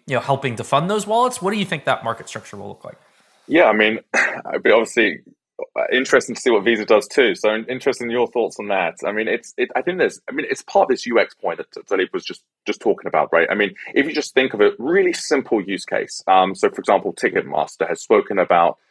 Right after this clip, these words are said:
Speaker 2: um, an N F T, um, eff-, eff-, effectively a tokenized ticket. Just imagine what that is. Imagine doing that right now. As you said, without kind of these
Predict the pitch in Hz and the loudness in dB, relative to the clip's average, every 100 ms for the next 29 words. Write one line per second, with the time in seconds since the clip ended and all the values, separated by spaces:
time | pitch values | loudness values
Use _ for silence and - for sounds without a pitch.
0 | _ - 78 82 82 85 90 90 - 98 | _ 2 4 6 4 -2 -6 -6 -2 0
1 | 92 - - 98 90 85 82 82 82 80 | -2 -4 -12 -6 -4 -4 -6 -4 -2 -2
2 | 82 87 85 85 - - - - - 104 | -4 -8 -6 -6 -6 -10 -8 -6 -4 0
3 | 127 - - - - 110 - 110 95 104 | 0 2 2 2 4 0 2 -2 -2 -2
4 | 82 - - - - - - _ _ _ | -4 -4 -8 -10 -8 -12 -16 _ _ _
5 | _ - 226 262 131 113 113 135 113 110 | _ -6 -2 0 2 4 4 4 2 4
6 | 98 87 95 85 - _ - - - 226 | 2 4 2 0 -10 _ -2 2 2 2
7 | 143 139 127 113 104 95 90 - - - | 2 2 2 2 2 2 0 -2 -6 0
8 | 139 160 - 95 98 - _ _ _ - | 2 2 0 2 2 -2 _ _ _ -4
9 | 107 120 127 139 - 123 110 104 92 | 2 4 4 2 -2 -4 -2 -4 -6